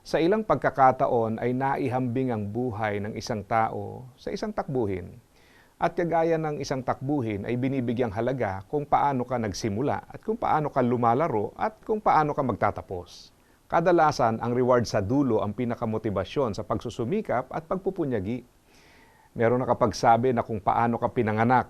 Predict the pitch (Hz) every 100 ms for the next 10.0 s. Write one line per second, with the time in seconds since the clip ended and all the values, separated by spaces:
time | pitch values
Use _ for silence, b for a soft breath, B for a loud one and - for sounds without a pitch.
0 | 95 98 110 117 117 - 110 101 107 95
1 | 87 110 104 80 _ _ 123 123 127 110
2 | 117 120 131 131 127 117 123 127 160 208
3 | 135 104 107 151 - _ _ _ - 254
4 | 294 190 175 131 120 117 104 98 98 90
5 | 92 95 101 - b b b b b _
6 | 156 190 185 165 151 143 135 127 127 123
7 | 110 104 101 113 117 123 120 120 - 101
8 | 107 107 117 110 101 104 104 107 110 107
9 | 113 104 - 110 110 107 104 98 - 117